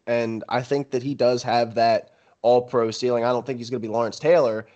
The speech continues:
but I think he could be, like, a multiple-time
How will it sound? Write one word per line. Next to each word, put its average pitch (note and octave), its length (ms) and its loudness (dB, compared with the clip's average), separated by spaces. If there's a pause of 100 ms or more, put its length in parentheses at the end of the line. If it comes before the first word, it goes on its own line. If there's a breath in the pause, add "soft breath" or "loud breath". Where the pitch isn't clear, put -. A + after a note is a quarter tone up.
(160 soft breath)
but A#2+ 300 0
I B2+ 100 -2
think C#3 260 -6
he C#3 200 -8
could B2+ 240 -8
be, C3+ 320 -4
like, A2 240 -4
a A2+ 40 -6
multiple-time A2+ 1160 -2